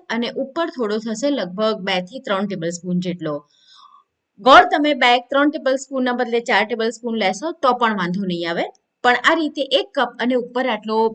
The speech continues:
બે થી ત્રણ ટેબલસ્પૂન જેટલો ગોળ લઈશું. અને ખાંડ મેં લીધી છે વજન કરીને સો ગ્રામ અને હું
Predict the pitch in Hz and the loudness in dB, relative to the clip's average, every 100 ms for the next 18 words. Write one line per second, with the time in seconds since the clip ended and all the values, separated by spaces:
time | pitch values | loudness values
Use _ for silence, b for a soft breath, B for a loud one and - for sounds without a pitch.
0 | 214 202 196 247 247 285 269 202 202 214 | -2 -4 -6 -6 -2 0 0 -4 -8 -8
1 | 190 185 220 185 160 151 160 185 392 480 | -8 -4 -2 0 -2 -4 -8 -8 -10 -12
2 | b b b b _ 214 220 226 226 240 | b b b b _ 0 0 -2 -2 2
3 | 277 330 320 285 262 269 311 233 196 220 | 4 4 4 2 -2 -4 -2 -2 -2 -2
4 | 233 226 226 277 285 220 190 170 202 - | -4 -6 -2 -2 0 0 2 -2 -4 -8
5 | 220 240 | -6 -4